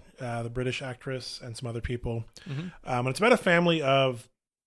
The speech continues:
Speaker 1: five. Yeah, they got three kids. Uh, one of whom has, uh, severe cere-, cere-, cerebral, cerebral pal-, palsy. I can't say that. It's a
Speaker 2: Cere-,
Speaker 1: tough word.
Speaker 2: cere-,
Speaker 1: Cerebral palsy.
Speaker 2: cerebral palsy.
Speaker 1: Um,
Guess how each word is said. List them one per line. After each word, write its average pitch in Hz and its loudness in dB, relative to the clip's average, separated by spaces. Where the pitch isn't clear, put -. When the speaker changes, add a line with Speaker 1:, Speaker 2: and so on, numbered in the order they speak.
Speaker 1:
five. 262 -6
Yeah, 131 -4
they 120 -2
got 123 -6
three 139 -4
kids. 135 -8
Uh, 135 -4
one 190 6
of 214 6
whom 143 2
has, 131 0
uh, 127 -2
severe 160 2
cere-, 160 0
cere-, 147 0
cerebral, 135 -2
cerebral 143 -2
pal-, 135 2
palsy. 117 2
I - -12
can't - -6
say - 0
that. 120 -4
It's - -10
a 123 0
Speaker 2:
Cere-, 147 2
Speaker 1:
tough 123 0
word. 131 -2
Speaker 2:
cere-, 127 -4
Speaker 1:
Cerebral 143 6
palsy. 120 6
Speaker 2:
cerebral 127 -4
palsy. 120 -10
Speaker 1:
Um, 131 -2